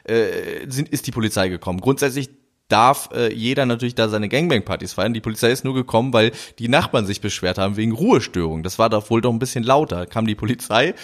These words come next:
und Josef hat gedacht, „Ich nehme die Beine in die Hand“, hat sich aber noch seinen Rucksack schnell geschnappt und ist die Regenrinne runtergerutscht. <laughs> Unten hat die Polizei auf ihn gewartet und hat gesagt, „Josef, was machst du denn hier?“ <laughs> „Mein Lieber,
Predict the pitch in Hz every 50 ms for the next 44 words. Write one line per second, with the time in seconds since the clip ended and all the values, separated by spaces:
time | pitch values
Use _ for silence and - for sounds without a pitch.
0 | - - - - 120 113 110 123 135 151 139 143 127 131 127 127 127 110 127 123
1 | - - 110 - 123 127 127 113 104 - 104 120 135 139 135 147 147 147 143 151
2 | 160 160 - - - - - - - - - 143 - - 156 147 127 127 127 120
3 | - 120 107 113 113 151 202 202 - - 104 92 - - - 98 95 92 98 -
4 | - 123 127 - - 143 - - 170 - - 180 175 170 - _ _ - 123 143
5 | 160 160 135 95 90 95 90 90 87 - 95 87 85 82 82 78 85 82 - 78
6 | - - - - - - - 175 - - - 190 202 196 - 117 - - - -
7 | 151 120 147 147 151 147 - 180 160 180 175 175 175 - 131 131 135 120 117 123
8 | 135 - 214 160 127 101 92 92 92 - - 85 87 104 139 - 123 95 95 95
9 | 95 95 104 104 101 107 120 160 180 165 147 131 247 240 - - - - - -
10 | - - 170 - - - 285 330 160 131 139 139 127 139 185 240 226 160 -